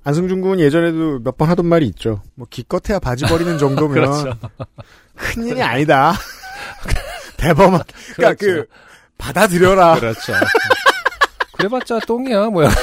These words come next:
Speaker 1: 넘버원은
Speaker 2: 어,
Speaker 1: 별일 아니다.
Speaker 2: 어. 그러니까 그런 맥락에서 넘버원은 정말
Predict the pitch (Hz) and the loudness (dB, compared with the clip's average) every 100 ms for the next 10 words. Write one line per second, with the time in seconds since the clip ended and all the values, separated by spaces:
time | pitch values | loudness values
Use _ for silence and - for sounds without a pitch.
0 | - - - - - - 622 415 - 440 | -2 -2 2 0 2 -2 2 0 2 -4
1 | - 440 - 508 _ - - _ _ _ | -2 -8 -6 -16 _ -16 -16 _ _ _
2 | _ - - - 131 156 185 202 196 196 | _ -20 -18 -14 -2 -2 0 0 0 -2
3 | 233 117 180 233 202 160 190 190 208 - | -4 0 0 2 0 0 2 2 0 -8
4 | - - - 160 147 185 269 233 208 180 | -20 -20 -8 -4 0 0 2 2 2 2
5 | 156 165 147 165 185 147 185 160 175 196 | 2 4 4 6 6 4 0 -2 -2 2
6 | 175 190 175 107 95 98 | 2 2 0 -2 -4 -8